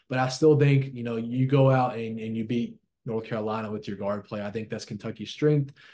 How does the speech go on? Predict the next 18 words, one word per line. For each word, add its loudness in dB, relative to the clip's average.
They're -4
so 2
deep 4
at 0
that. 0
If, -6
if, -4
if -4
D 6
J 6
and, -2
um, -4
Justin 0
Edwards 6
aren't 0
falling, 2
you 2
got, -4